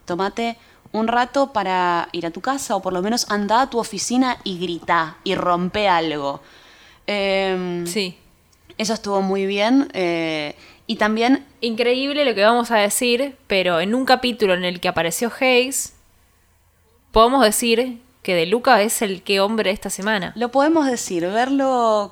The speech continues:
Speaker 1: cuidando a Bailey y cuidándose a él mismo, después de, o sea, está teniendo otra conversación con, con Bailey, que ella le dice que está muy orgullosa, justamente porque él le dice,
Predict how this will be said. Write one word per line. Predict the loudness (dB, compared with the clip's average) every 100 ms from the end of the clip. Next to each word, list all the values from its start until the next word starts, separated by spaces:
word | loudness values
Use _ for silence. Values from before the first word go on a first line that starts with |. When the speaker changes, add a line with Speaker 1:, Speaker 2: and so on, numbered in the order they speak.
| -10
Speaker 1:
cuidando | -8 -2 0 0 0
a | 0
Bailey | 0 -2 -4 -6 -8
y | -8
cuidándose | -2 2 4 4 2 -2 0
a | 0
él | 0 -2
mismo, | -2 -4 0 0 0 -2 -10 -20 _
después | -10 -8 -8 -8
de, | -6
o |
sea, | -8 -6
está | -6
teniendo | -4 -2 0
otra | 0 0
conversación | 0 -2 -4 -6 -6 -4 -4 -4
con, | -4 -6 -6
con | -6 -4
Bailey, | -4 -4 -4 -2 -4 -6 -20 -20 -8
que | -4
ella | -2
le | -2
dice | -2 -2 -4
que |
está | -4 -2
muy | 0
orgullosa, | 0 -2 -4 -4 -4 -4 -2 -2 -2 -6 -20 -20 _
justamente | -8 -2 0 0
porque | -4 -6
él | -8
le | -6
dice, | -8 -8 -8 -8 -8